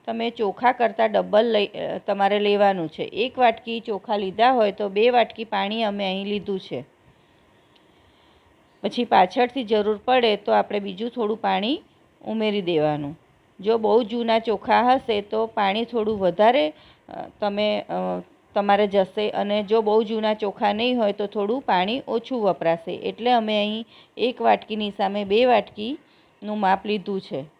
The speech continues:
હવે થોડું, જ્યાં સુધી ઉકળે ત્યાં સુધી આ રીતે વચ્ચે વચ્ચે થોડું હલાવતું રહેવાનું, એટલે નીચેથી ચોંટે નહીં.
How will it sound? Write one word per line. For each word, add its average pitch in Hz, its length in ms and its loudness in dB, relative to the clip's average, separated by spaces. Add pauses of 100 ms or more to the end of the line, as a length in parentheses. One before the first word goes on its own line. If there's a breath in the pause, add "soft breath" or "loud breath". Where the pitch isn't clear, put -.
(1040 soft breath)
હવે 202 240 2
થોડું, 220 320 -4 (100)
જ્યાં 214 260 4
સુધી 233 240 -4
ઉકળે 220 420 0
ત્યાં 214 220 -2
સુધી 220 360 -6
આ 214 180 4
રીતે 214 260 -4
વચ્ચે 190 300 -2
વચ્ચે 214 280 -2
થોડું 214 420 -4
હલાવતું 214 420 2
રહેવાનું, 196 400 -2
એટલે 196 200 -8
નીચેથી 190 520 -8
ચોંટે 196 440 -2
નહીં. 139 240 -4